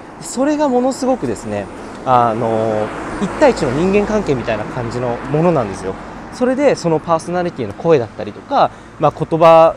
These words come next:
の使い方とかですよね。それを聞くことで、よりその人のことをすごく信頼してくると。で、ある時にね、確か、なんか、全然、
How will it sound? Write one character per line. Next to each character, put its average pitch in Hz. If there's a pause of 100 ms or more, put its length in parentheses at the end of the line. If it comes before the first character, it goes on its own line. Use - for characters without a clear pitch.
(120)
の 110
使 -
い 151
方 170
と 131
か 95
で 82
す -
よ 120
ね。 180 (260)
そ -
れ 170
を 180
聞 -
く -
こ 240
と 226
で、 147
よ 160
り 220
そ -
の 240
人 202
の 113
こ 120
と 120
を 101
す -
ご 254
く -
信 135
頼 117
し -
て 135
く 110
る 95
と。 - (420)
で、 247
あ 226
る 294
時 156
に 95
ね、 95
確 -
か、 - (300)
な 131
ん -
か、 - (360)
全 226
然、 226